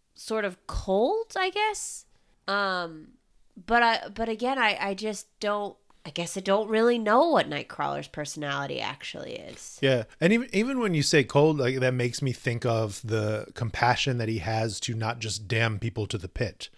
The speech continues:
Speaker 1: Right.
Speaker 2: Right. And, and so rehabilitation is, is very much so a part of his point of view right now. And I, I see semblances of Nightcrawler in that, and that's exciting. That's great.
Speaker 1: Yeah. He seems very business oriented.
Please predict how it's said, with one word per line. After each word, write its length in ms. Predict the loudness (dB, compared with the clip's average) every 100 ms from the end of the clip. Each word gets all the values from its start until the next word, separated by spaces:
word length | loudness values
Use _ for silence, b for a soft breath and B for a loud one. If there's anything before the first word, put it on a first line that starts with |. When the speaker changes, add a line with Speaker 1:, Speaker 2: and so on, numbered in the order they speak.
| -6
Speaker 1:
Right. 280 | -4 -4 -4
Speaker 2:
Right. 240 | 2 4 4
And, 220 | 2 2
and 160 | 0 0
so 300 | 4 4 2 B B B
rehabilitation 960 | 4 6 6 4 4 4 6 6 4 0
is, 160 | -2
is 180 | -2 0
very 180 | 4 4
much 200 | 4 0
so 160 | 0 0
a 40 |
part 240 | 2 2
of 140 | 0 0
his 380 | -2 -2 -4 -6 b b -2
point 160 | 0
of 80 | 2
view 260 | 6 6 6
right 240 | 4 2
now. 380 | 0 -2 -4 -6
And 260 | -6 -6 -8 -6
I, 220 | -2 -2 -2
I 140 | -4
see 600 | -4 0 0 2 0 -4 -8 -20 -20 -8
semblances 680 | 0 2 4 2 2 0 2
of 480 | 2 2 2 -2 -10 -2
Nightcrawler 560 | 0 2 2 2 2 0
in 180 | 0
that, 300 | 0 -2 -6 -8
and 140 | -4
that's 200 | -4 -4 -8 -10
exciting. 460 | -8 -4 -2 -2 -4
That's 180 | -4
great. 360 | -4 -4 -4 -6 _ _ _
Speaker 1:
Yeah. 220 | -10 -8 -8 -12 _ _ _ _
He 140 | -10 -8
seems 320 | -4 -4 0
very 180 | 0 0
business 500 | 0 -2 -2 -6 -4
oriented. 680 | -4 -4 -8 -12 -18 -20